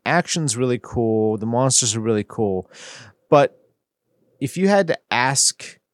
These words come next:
what really resonates for the fans of Stranger Things more than anything else, it's not the Mind Flayer. It's not the Demogorgon. All right? It's, it's not any of the action stuff. It's not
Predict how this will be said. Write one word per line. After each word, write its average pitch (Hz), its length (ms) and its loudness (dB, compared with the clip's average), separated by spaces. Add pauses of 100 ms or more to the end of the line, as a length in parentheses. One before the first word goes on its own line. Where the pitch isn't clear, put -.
(360)
what 120 360 2
really 120 300 0
resonates 107 840 0 (520)
for 139 120 -4
the 101 100 -6
fans 117 540 0
of 95 80 -6
Stranger 101 340 -2
Things 95 380 -4
more 110 160 0
than 98 120 -2
anything 101 400 -4
else, 95 400 -2 (380)
it's - 240 0
not 190 320 -2
the 156 100 -4
Mind 151 360 0
Flayer. 67 480 -8 (420)
It's - 200 0
not 160 200 0
the 156 80 -6
Demogorgon. 104 840 -2 (540)
All 104 80 -6
right? 110 280 0
It's, - 260 -4 (100)
it's - 200 -4
not 143 260 -2 (100)
any 170 320 0
of 151 100 2
the 160 160 -2
action 113 420 -2
stuff. 120 440 0
It's - 180 -8
not 127 380 -4